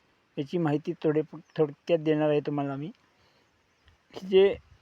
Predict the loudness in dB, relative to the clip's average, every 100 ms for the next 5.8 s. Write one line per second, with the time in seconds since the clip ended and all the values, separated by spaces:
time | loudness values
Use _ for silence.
0 | _ -20 -20 -12 -10 -2 0 4 4 2
1 | -2 -2 2 0 0 4 6 6 -2 -10
2 | 0 6 6 6 0 0 4 4 4 -2
3 | -16 _ _ _ _ _ _ -6 -2 -2
4 | 2 0 4 6 6 4 0 2 -2 -4
5 | _ _ _ _ _ 0 4